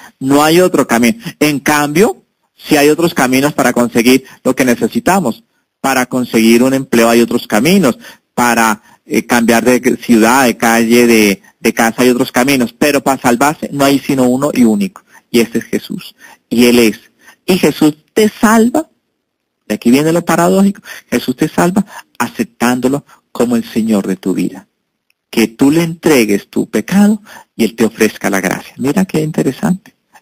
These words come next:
Entrégale tú el pecado y Él te da la gracia.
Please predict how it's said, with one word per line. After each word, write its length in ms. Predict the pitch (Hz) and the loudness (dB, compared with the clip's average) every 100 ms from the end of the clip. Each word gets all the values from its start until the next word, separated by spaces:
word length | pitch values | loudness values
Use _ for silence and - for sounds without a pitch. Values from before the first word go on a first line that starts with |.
| - | -4
Entrégale 540 | 117 - 120 151 175 | -4 0 -2 0 -2
tú 120 | 170 | -2
el 100 | 156 | -4
pecado 480 | 160 202 139 123 220 _ _ _ _ | -2 -4 -2 -2 -4 _ _ _ _
y 120 | - 113 | -2 -2
Él 120 | - | 0
te 80 | 120 | -2
da 80 | |
la 100 | 110 | -2
gracia. 360 | 113 113 110 | -4 -6 -8